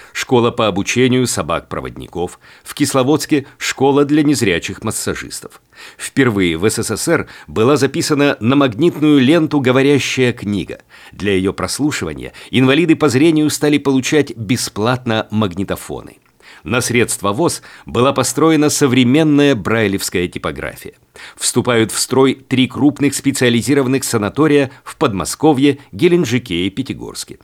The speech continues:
Ц П вос принято решение профинансировать за счёт средств общества строительство сорока трёх офтальмологических клиник в областных городах России,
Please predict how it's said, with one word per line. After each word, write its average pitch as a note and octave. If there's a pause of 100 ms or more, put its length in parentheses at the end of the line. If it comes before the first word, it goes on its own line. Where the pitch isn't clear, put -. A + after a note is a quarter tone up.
(340)
Ц A#2
П F2
вос A#2+ (260)
принято C3
решение C3+
профинансировать C3
за C3+
счёт -
средств -
общества C#3+ (220)
строительство D3+
сорока C3+
трёх D3
офтальмологических A#2+
клиник D3 (180)
в F#2+
областных C#3+
городах D#2
России, C3